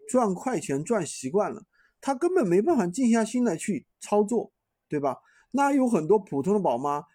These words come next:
她没有什么门路，也没有什么人脉，他们就能够很踏实的去做这份事业，因为他知道一天一两百已经很不错了，对吧？那有很多大佬大咖，他们一天都是四位数以上，习惯了，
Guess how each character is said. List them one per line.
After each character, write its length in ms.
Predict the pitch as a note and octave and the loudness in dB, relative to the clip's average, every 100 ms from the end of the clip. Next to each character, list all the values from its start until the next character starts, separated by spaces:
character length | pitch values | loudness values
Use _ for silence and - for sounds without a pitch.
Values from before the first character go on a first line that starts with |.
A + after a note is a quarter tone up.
| _ _ | _ _
她 160 | B3 | -2
没 120 | B3 C4 | 0 2
有 100 | C4 | 2
什 120 | F3 | 2
么 120 | F3+ | 2
门 260 | F3+ C3+ E3+ | 2 0 0
路， 240 | G#3 C#3+ - | 0 -2 -4
也 120 | D3+ | -2
没 160 | C#3+ | 2
有 80 | A#3 | 2
什 140 | G3+ C#3 | 2 -2
么 100 | D3 | -2
人 180 | B2 | -2
脉， 320 | A#2+ E3 D#3+ - _ _ - | -2 -2 -4 -6 _ _ -8
他 140 | A#3 | -2
们 120 | A#3+ | 0
就 120 | B3+ | 2
能 140 | A3+ F3+ | 2 4
够 140 | G#3 | 4
很 240 | F3+ C#3 B2+ | 2 -2 -6
踏 300 | - A#3 B3+ | -4 -2 -2
实 160 | - | -2
的 100 | D3 | -2
去 260 | B2+ C#3+ A#2 _ _ - | -2 -4 -8 _ _ 0
做 220 | G#3 E3+ | 2 4
这 140 | F3 | 2
份 220 | C3+ D3 A#2 | -2 -4 -8
事 300 | - F3+ D3 | -8 -6 -4
业， 220 | C3 - | -4 -6
因 140 | - A#3+ | -4 -2
为 80 | C4 | -2
他 180 | B3 | -2
知 120 | A#3+ C4 | -4 -2
道 300 | C#4+ - _ _ _ _ | -2 -2 _ _ _ _
一 120 | B3+ | -4
天 280 | A#3+ B3 B3 - _ | 0 0 -2 -6 _
一 140 | - B3 | -4 0
两 220 | A#3 A3+ | 2 2
百 240 | G3 - _ | 0 -4 _
已 100 | C#3 | -4
经 160 | C#3 F3 | -2 -2
很 200 | - G#2 | -4 -6
不 100 | B2+ | -8
错 260 | - G#3 | -4 -4
了， 120 | D2 - _ _ _ _ | -4 -12 _ _ _ _
对 120 | - C3+ | -8 -6
吧？ 160 | C3 - _ _ | -6 -12 _ _
那 160 | D#4+ D4+ | -2 2
有 160 | B3+ | 4
很 200 | D#4+ F3+ | 4 2
多 140 | D#3+ G#3+ | 0 0
大 300 | - C#4+ A3 | -2 -2 0
佬 260 | C#3 - _ _ _ | 0 -4 _ _ _
大 160 | - A3+ | -2 -2
咖， 300 | G#3 G#3 G#3+ - _ | 0 -2 -4 -8 _
他 160 | - B3 | -4 0
们 180 | B3+ | 2
一 120 | B3+ A#3+ | 2 2
天 240 | A#3 A#3+ | 2 2
都 80 | A3 | 0
是 160 | A#3+ | -2
四 220 | A3+ - C#4+ | -6 -4 0
位 200 | B3+ A3 | 2 2
数 220 | - F#3+ | 0 -2
以 100 | B2+ | -2
上， 240 | A2+ E3+ | -4 -6
习 260 | A#2+ - C#3+ | -6 -8 -4
惯 240 | G3+ B3+ | 0 0
了， 180 | D3 - | -2 -8